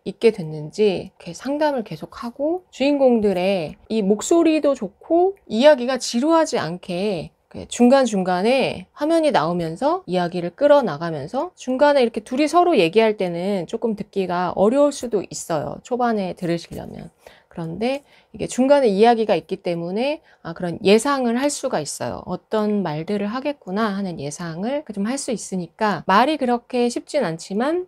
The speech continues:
그러니까 중간 이야기, 이야기가 계속 이어나가고 재미있기 때문에 볼 수 있는 옛날 고전 드라마를 좋아하신다면 이거 좋아하실 거예요. 저는 이런 화면, 옛날 화면이나 이런 소품들,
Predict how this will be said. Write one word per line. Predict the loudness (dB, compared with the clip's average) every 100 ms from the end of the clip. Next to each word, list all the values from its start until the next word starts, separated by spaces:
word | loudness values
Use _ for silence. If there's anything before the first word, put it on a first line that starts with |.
| _ _
그러니까 | -6
중간 | 4 4 4 2
이야기, | 4 2 2
이야기가 | -2 -2 -4 -4 -2 -2
계속 | -4 -6 -4 -4
이어나가고 | -4 -4 -6 -10
재미있기 | -10 -6 -4 -4 -6 -10
때문에 | -8 -6 -6 -2 0 0 -4 _ _
볼 | -2 0
수 | 2
있는 | 2 0 -6 -10 -14 _ 0
옛날 | 2 2
고전 | 0 -2 0 4 4 4 0 -2 -4 -4 -8 -8
드라마를 | -4 -2 0 0 -2 -2
좋아하신다면 | -2 -4 -4 -4 -8 -6 -4 -4 -4
이거 | -8 -8 -10
좋아하실 | -10 -6 -6 -8 -14
거예요. | -16 -16 -12
저는 | -8 -6
이런 | 2 2 2
화면, | 0 -2 0 -2 -4 -8 -20 _
옛날 | 2 4 6 4
화면이나 | 2 0 0 0 0 -2
이런 | -2 -4 -6 -6 -6
소품들, | -6 -4 -4 -4 0 0